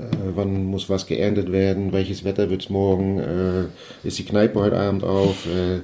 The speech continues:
da, solche Sachen sind eigentlich viel, äh, relevanter als Politik. Und es hat dann auch ein paar Tage gedauert. Ich glaube, dann Anfang Dezember war das erst, dass, äh, Kollegen gefragt hatten oder vorgeschlagen hatten, um mit einer Gruppe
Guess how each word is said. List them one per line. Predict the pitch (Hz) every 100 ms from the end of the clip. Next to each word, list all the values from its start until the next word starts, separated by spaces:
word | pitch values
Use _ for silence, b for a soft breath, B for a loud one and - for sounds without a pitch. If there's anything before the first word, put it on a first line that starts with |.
| B B B B B B -
da, | 107 98
solche | 117 117 107
Sachen | 110 101 113
sind | 104 107
eigentlich | 92 101 98
viel, | - 110 104
äh, | 101 101 98 98 98 95 92 95 104
relevanter | 101 95 107 110 104
als | 80 92 - -
Politik. | 104 95 110 110 -
Und | 92 - - -
es | -
hat | 117
dann | 127
auch | 95 110 110 - - - _
ein | 107 -
paar | 98 101 110
Tage | 110 107 104
gedauert. | 92 90 90 92
Ich | -
glaube, | 104 107 107
dann | 101 101 98 95 -
Anfang | 110 98 - 110 104 95
Dezember | 95 - 101 113 120 113
war | 104 107
das | 104 -
erst, | - 98 95 -
dass, | 98 92 -
äh, | 82 85 90 -
Kollegen | 98 101 107 104
gefragt | 104 - 95 95
hatten | 98 95 95 92 - _
oder | 82 90 87 - -
vorgeschlagen | 104 98 101 95 98 95
hatten, | 95 87
um | 80
mit | 80
einer | 92
Gruppe | 92 113 120 113